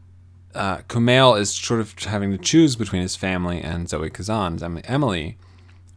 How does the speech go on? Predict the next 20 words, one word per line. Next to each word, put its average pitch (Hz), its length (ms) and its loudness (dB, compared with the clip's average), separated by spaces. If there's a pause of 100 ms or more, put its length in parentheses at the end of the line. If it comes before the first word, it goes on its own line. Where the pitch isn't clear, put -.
which 104 300 -4
is, 98 520 -4 (920)
you 117 140 -2
know, 101 80 0
you, 104 200 -2
you - 120 -12
know, 98 140 -2
I'm 131 260 2
wa-, 113 220 6
sitting 110 220 0
there 98 140 2
watching 104 400 2
it, 87 60 -4
and - 80 -8
I'm 95 80 -4
like, 92 180 -6
"Okay, 90 360 -8
well, 92 320 -6
you 90 100 -8
know, 78 360 -10